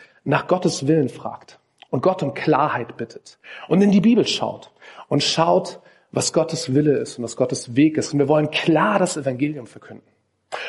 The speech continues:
Und heute, heute geht es um einen dritten Wert, nämlich Beziehungen.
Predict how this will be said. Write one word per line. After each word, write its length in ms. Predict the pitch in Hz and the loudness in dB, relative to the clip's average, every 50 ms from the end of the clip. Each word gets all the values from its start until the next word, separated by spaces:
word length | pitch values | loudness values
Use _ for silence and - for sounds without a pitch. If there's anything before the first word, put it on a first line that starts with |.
| - - - | -12 0 0
Und 220 | - 175 151 - | 2 2 4 4
heute, 460 | 285 320 339 - - 185 196 226 240 - - - - - - | 4 4 4 4 4 4 4 4 2 0 -8 -12 -12 -2 2
heute 260 | 165 196 226 233 240 | 2 2 4 4 4
geht 120 | 190 208 190 | 4 4 2
es 140 | 190 - | 2 0
um 120 | 180 170 165 | 2 2 2
einen 380 | - 147 143 143 143 135 123 - | 4 4 4 4 2 0 -2 -2
dritten 520 | - 131 156 208 214 - - 156 139 113 | 0 2 2 0 0 2 0 0 0 2
Wert, 400 | 127 127 123 131 165 - - - _ _ _ _ _ _ | 2 2 4 2 2 0 -2 -14 _ _ _ _ _ _
nämlich 640 | 127 139 143 151 151 156 151 151 - - - - - _ _ _ _ | 2 2 2 4 4 4 2 2 0 -8 -12 -16 -20 _ _ _ _
Beziehungen. 800 | 156 156 - - - - - 214 185 139 120 104 101 101 - | -4 -2 -2 -2 -2 2 4 4 4 4 2 -2 -4 -8 -8